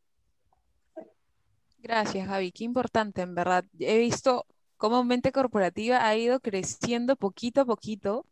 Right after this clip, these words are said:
y en verdad es súper importante poder ver no solamente estos tips, sino creo que lo que más nos interesa a todos son los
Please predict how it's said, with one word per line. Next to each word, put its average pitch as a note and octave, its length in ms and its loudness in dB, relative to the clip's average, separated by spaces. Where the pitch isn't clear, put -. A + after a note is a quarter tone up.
y A3 220 2
en G3+ 120 2
verdad F#3+ 260 2
es B3+ 120 2
súper C#4+ 360 0
importante G#3+ 480 -2
poder G3 300 0
ver A3 240 0
no A3+ 140 -6
solamente A#3+ 420 -4
estos G#3 320 -6
tips, C#4+ 280 -6
sino A3 300 -2
creo C#4+ 160 0
que C#4+ 80 2
lo A#3 120 4
que G#3 100 2
más A3 160 0
nos C4+ 140 0
interesa A#3 360 -2
a A#3 40 -4
todos B3+ 220 0
son C4 160 0
los C4 220 2